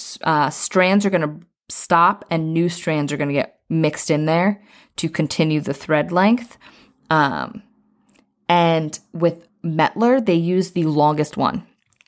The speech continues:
And what that means is in the end, you've got a lot less weak points, a lot less breakage. So it's actually really, really cool. It's like, like, when I think just, like, quality,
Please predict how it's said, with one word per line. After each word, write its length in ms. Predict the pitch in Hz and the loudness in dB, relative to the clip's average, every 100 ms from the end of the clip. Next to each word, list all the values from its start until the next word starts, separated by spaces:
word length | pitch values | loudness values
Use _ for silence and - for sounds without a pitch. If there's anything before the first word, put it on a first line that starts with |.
| _ | _
And 420 | 165 165 165 165 | -4 0 0 -2
what 340 | 165 165 165 - | -6 -2 0 2
that 200 | 165 - | 0 0
means 440 | 170 180 185 196 | 0 2 2 0
is 180 | - 160 | -2 -2
in 100 | 160 | -2
the 160 | 160 156 | -2 -2
end, 300 | 160 185 - | -2 -4 -6
you've 280 | 180 170 165 | -4 -4 0
got 300 | 156 156 - | 2 0 0
a 120 | 160 | 0
lot 600 | 156 151 151 156 160 - | 2 0 2 2 2 -2
less 460 | 160 156 151 147 - | -6 -2 -2 -2 -6
weak 360 | 156 151 160 - | -6 -6 -6 -4
points, 440 | 202 208 220 - _ _ _ _ _ _ - - | 0 2 0 -10 _ _ _ _ _ _ -6 2
a 120 | 165 156 | 2 2
lot 560 | 156 151 147 151 - - | 0 -2 2 4 2 0
less 260 | 110 - | -2 -2
breakage. 640 | - 113 - - - - - _ - - - | -6 -6 -6 -10 -10 -12 -14 _ -20 -20 -4
So 240 | 180 165 | 2 2
it's 180 | - 180 | 2 0
actually 380 | 165 - 175 170 | 0 0 -2 -2
really, 720 | 151 165 160 156 151 151 - | -2 -2 0 2 0 -2 -6
really 480 | 151 151 160 156 139 | -10 -6 -4 -4 -6
cool. 500 | - 160 156 170 202 - _ | -6 -2 0 0 -2 -16 _
It's 300 | - 175 - | -6 -6 -2
like, 320 | 160 127 - _ _ - - _ _ _ _ _ _ _ _ _ _ _ | -2 -2 -8 _ _ -20 -20 _ _ _ _ _ _ _ _ _ _ _
like, 200 | 185 185 | -2 0
when 100 | 202 | 0
I 80 | 202 | 2
think 240 | 240 226 | 0 -2
just, 140 | 190 - | -4 -6
like, 200 | - - | -8 -14
quality, 720 | - 135 143 156 170 190 | -8 -2 0 0 -2 -6